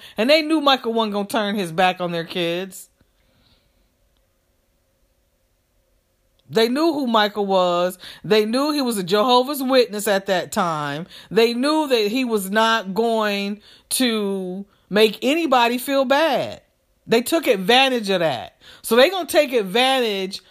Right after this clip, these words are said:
of Paris and make this shit about Michael being gay stick.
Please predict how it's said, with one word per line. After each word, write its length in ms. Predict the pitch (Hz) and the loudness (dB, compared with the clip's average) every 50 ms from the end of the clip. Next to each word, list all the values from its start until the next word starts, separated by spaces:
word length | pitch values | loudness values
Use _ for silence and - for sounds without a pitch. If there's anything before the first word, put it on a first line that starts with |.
| _ - | _ -2
of 200 | 185 185 180 - | -2 -2 -2 -2
Paris 760 | - - 285 269 262 240 208 185 170 160 160 165 - - - - - - - | 0 4 4 6 6 4 4 2 0 0 -2 -6 -8 -12 -18 -20 -20 -10 -4
and 180 | - 180 196 | -2 0 2
make 240 | 208 226 240 226 - | 4 4 2 2 0
this 400 | - 240 226 220 208 208 - - _ | 0 2 2 2 2 -2 -8 -12 _
shit 400 | - - - - - 285 277 262 | -6 -4 -2 0 2 4 4 4
about 340 | 247 226 214 226 214 202 180 | 4 4 4 4 4 2 2
Michael 380 | 196 220 226 226 226 220 220 202 | 0 2 2 2 0 0 -2 -4
being 400 | 185 220 220 208 196 190 175 165 | -2 -2 -2 -2 -2 -2 -2 0
gay 460 | 180 220 220 208 190 170 147 139 - _ _ _ | 2 2 4 4 2 0 -2 -6 -12 _ _ _
stick. 760 | - - - - - - 254 226 196 135 104 - - - - | -12 -10 -10 -8 -2 2 2 2 2 0 -4 -8 -18 -20 -20